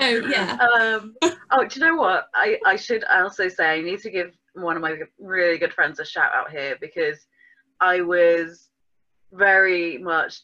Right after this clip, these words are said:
Speaker 2: this is corporate Lissa, this is normal Lissa, and I kept them very separate, um, until she joined a company I worked at, and then my weirdness really <laughs> came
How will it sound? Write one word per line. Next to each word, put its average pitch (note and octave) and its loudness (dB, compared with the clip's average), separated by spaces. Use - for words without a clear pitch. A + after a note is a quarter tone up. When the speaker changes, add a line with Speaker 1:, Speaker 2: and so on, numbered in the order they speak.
Speaker 2:
this F3+ -6
is F3+ -8
corporate E3+ -2
Lissa, D#3+ 0
this D#3+ -8
is D#3 -6
normal D#3 -10
Lissa, C#3 -6
and C3+ -6
I C#3 -4
kept - -16
them D#3+ -18
very D#3 -2
separate, - -6
um, C#3 2
until F3 -8
she F3+ -12
joined E3 -6
a D3 -12
company D#3 -10
I C#3 -6
worked C#3 -4
at, A#2+ 0
and B2 -10
then A2 -12
my F#2+ -10
weirdness B2 -12
really A#2 -8
<laughs> - -10
came A#4 0